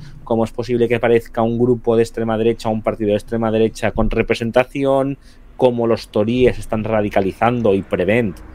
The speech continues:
que es la organización antiterrorista, señala a líderes tories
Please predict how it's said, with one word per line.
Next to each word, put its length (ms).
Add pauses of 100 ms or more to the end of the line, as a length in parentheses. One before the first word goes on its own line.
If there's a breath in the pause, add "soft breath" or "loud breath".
(360 loud breath)
que 80
es 40
la 40
organización 300
antiterrorista, 760
señala 320 (100)
a 120
líderes 420
tories 640